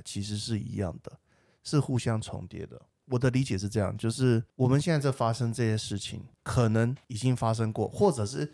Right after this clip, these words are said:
在我们当下选择的时候，当下的选择不同，已经产生出不同的未来了。我们在解读是说，如果说以现在的状态再去变成这样的未来，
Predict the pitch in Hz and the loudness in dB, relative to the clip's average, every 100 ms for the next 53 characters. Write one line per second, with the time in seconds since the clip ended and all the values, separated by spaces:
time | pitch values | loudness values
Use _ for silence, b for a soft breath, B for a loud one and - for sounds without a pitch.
0 | - 202 175 - 123 123 139 151 151 147 | -4 0 0 2 2 2 2 2 2 2
1 | 131 107 95 98 98 95 - 90 92 78 | 2 0 0 -2 -2 -2 -6 -4 -4 -4
2 | - 156 156 156 120 113 90 92 104 113 | -2 0 2 2 0 0 -4 -4 -4 -4
3 | 98 107 110 123 - 92 104 - 123 135 | -4 -6 -6 -6 -6 -6 -6 -6 -4 -2
4 | 107 92 98 104 98 107 - - _ - | -2 -4 -2 -2 -2 -6 -14 -20 _ -4
5 | 107 110 147 131 95 95 101 104 107 101 | -2 0 0 0 -2 -2 -2 -2 0 -2
6 | 117 135 110 123 120 95 127 113 110 104 | 2 2 2 0 -4 -4 -6 -4 -2 -2
7 | 98 107 98 98 92 - _ - 160 143 | -4 -6 -6 -8 -10 -12 _ -2 -2 0
8 | 147 123 - - 151 - 107 123 107 110 | -4 -4 -8 -2 0 0 -2 0 0 0
9 | 104 85 - | 0 -2 -10